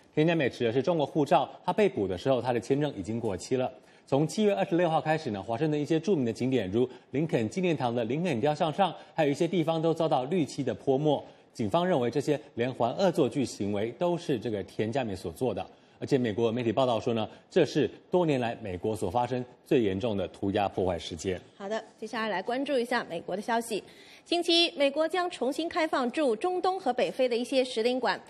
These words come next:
Speaker 2: 同时呢，出于安全的考虑，美国驻该地区的十九个使领馆将继续关闭。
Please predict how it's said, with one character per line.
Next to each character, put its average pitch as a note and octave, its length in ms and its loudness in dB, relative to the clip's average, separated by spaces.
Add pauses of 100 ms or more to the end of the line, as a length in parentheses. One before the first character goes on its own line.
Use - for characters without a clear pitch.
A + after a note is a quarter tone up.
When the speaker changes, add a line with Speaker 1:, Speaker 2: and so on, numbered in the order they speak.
(220)
Speaker 2:
同 B3+ 120 0
时 C#4 140 -2
呢， C4 140 0
出 C#4 180 -6
于 C#4 60 0
安 F4+ 180 -2
全 D#4 100 -6
的 B3 80 -2
考 G3 220 -4
虑， A3 240 0 (200)
美 B3 200 0
国 C#4+ 180 2
驻 D#4+ 160 -2
该 D#4+ 220 0
地 C#4+ 140 -2
区 C#4+ 160 -4
的 B3+ 120 4
十 C4+ 240 -2
九 G#3+ 220 2
个 A3 220 0
使 - 180 -4
领 D#4 180 0
馆 - 240 -2
将 G3+ 280 -6
继 G3 120 -10
续 F3 160 -8
关 G#3+ 240 -4
闭。 A#3+ 200 -2